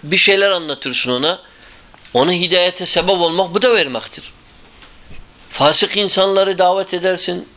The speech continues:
hidayete, bu da vermektir. Bunları yaptıkça ne oluyor? İmanın artıyor. Yani sen değil ki bes oturup para vereceksin. Yani bunu insan ha-, kendi hayatının metoduna ko-, bırakması lazım, yazması lazım. Her şeyde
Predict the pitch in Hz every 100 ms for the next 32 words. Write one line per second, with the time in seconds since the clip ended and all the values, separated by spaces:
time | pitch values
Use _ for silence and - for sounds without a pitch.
0 | _ 131 160 170 165 160 165 160 - 117
1 | 175 185 - - 151 127 110 101 - 117
2 | - - - - - - - - - 127
3 | 180 202 226 214 - 262 - 233 240 220
4 | 214 233 185 165 160 139 104 - 87 -
5 | - - - - 156 202 - 220 240 262
6 | 381 330 - 190 196 - 180 - 180 151
7 | 160 156 147 135 120 120 - 101 90 -
8 | - - - - 127 175 190 202 254 254
9 | 214 208 233 240 170 175 - - 175 190
10 | 220 180 185 185 185 208 214 180 175 180
11 | 170 196 185 135 - - 135 143 131 120
12 | - 104 92 92 110 135 139 131 123 113
13 | 95 85 - - - - - 196 277 269
14 | 220 226 202 233 277